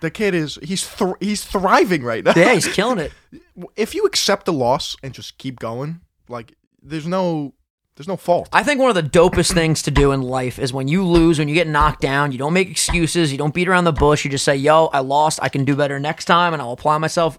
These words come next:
Speaker 2: G G to the other person."
Speaker 1: Yeah.
Speaker 2: And it's hard to do that, especially
Speaker 1: G G W P.
Speaker 2: especially in Smash Bros. Like, when I lose, I'm a prick, but I try my best. I'm gonna be in a Smash tournament
Speaker 1: I know.
Speaker 2: in two weeks. You better,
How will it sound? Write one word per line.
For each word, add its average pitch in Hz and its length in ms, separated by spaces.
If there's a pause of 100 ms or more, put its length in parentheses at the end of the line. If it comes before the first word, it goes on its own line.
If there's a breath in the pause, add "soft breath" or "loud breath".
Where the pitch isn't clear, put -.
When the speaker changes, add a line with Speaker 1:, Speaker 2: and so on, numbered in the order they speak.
(120)
Speaker 2:
G 165 240
G 151 160
to 151 60
the 139 100
other 131 140
person." - 340
Speaker 1:
Yeah. 131 80 (400 soft breath)
Speaker 2:
And 165 100
it's 156 100
hard 202 260
to 180 60
do 214 80
that, 226 140
especially 208 360
Speaker 1:
G 196 120
G 214 80
W 185 340
P. 120 220 (160)
Speaker 2:
especially 214 520
in 185 60
Smash 196 320
Bros. 233 260
Like, 151 100
when 147 120
I 165 80
lose, 175 300
I'm 147 120
a 123 60
prick, - 560 (640)
but 196 80
I 175 40
try 180 200
my 160 140
best. 160 260
I'm 160 80
gonna 220 120
be 214 80
in 208 60
a 190 60
Smash 214 340
tournament 147 420
Speaker 1:
I 113 100
know. 120 100
Speaker 2:
in 143 240
two - 140
weeks. 196 340
You 147 80
better, 185 400